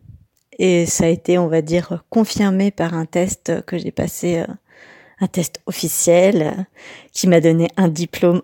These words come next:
officiel avec un chiffre officiel. Mais effectivement, pour, euh, pour l'autre partie, euh, je n'ai pas, euh, souhaité, euh, je n'ai pas souhaité, euh, suivre le protocole, euh,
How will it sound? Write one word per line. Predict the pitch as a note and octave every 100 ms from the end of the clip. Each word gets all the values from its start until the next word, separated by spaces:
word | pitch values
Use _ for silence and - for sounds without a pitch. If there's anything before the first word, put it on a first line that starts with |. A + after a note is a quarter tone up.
| -
officiel | G#3 - - - F3 F3 F3
avec | D#3+ D#3 -
un | E3 D#3
chiffre | D#3 - F3 E3+ - -
officiel. | F#3 F3+ F3 - F3+ G#3 C4+ F3 _ _ - - - -
Mais | F#3
effectivement, | B3 A#3+ F#3 F#3 A3
pour, | B3+ F3+ E3
euh, | - - F#3 - _ _
pour | - F#3
l'autre | G3 -
partie, | F#3 - - - A3+ B3 F3+
euh, | E3 - - - -
je | - G3
n'ai | F3+ F3
pas, | - G#3+ A3+ A3+ F#3+
euh, | E3+
souhaité, | - G3 F#3+ - G3+ A3+ G#3
euh, | F3 F3+ F3 _ _ _ _ _ _ _ _ _ _ -
je | G3
n'ai | F#3+
pas | A3
souhaité, | A#3 - G#3 - A3+ A#3+
euh, | G3+ F3+ F3+ F3+ F3 F3 F3 F3+ - _ _ _ _ _ - -
suivre | G3+ - A#3 C4 A3+ G3
le | F#3 F#3 F#3
protocole, | F#3 A3+ A3+ G3+ F#3 F#3 G3+
euh, | E3+ E3 E3 E3+